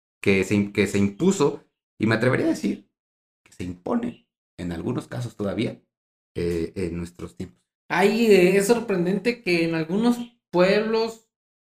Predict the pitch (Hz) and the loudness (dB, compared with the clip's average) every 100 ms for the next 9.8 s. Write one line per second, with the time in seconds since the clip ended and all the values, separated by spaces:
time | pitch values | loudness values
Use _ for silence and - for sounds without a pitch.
0 | _ 165 160 147 - 196 208 202 208 208 | _ -10 -6 -6 -4 0 4 4 4 2
1 | 196 190 190 - - _ _ _ _ _ | -6 -4 -4 -6 -14 _ _ _ _ _
2 | - 175 196 196 170 175 180 202 160 156 | -2 2 2 0 -2 -4 -4 -4 -4 -2
3 | 160 165 160 - 196 196 190 160 151 143 | -4 -6 -8 -8 -4 -2 -2 -4 -4 -10
4 | - _ _ _ - 143 160 - 147 - | -14 _ _ _ 0 2 2 -2 -10 -6
5 | 156 156 170 - 170 _ _ - 160 175 | -4 -4 -6 -10 -14 _ _ -2 2 4
6 | 175 214 269 - 156 165 190 208 202 185 | 4 2 0 0 0 2 0 0 0 0
7 | 170 - 226 196 - _ - - _ _ | -2 -2 -2 -2 -8 _ -20 -20 _ _
8 | _ _ - 151 175 175 170 175 214 185 | _ _ -8 -2 0 2 0 -2 -2 -2
9 | 185 139 147 180 208 180 175 | -6 -6 -6 -6 -6 -6 -6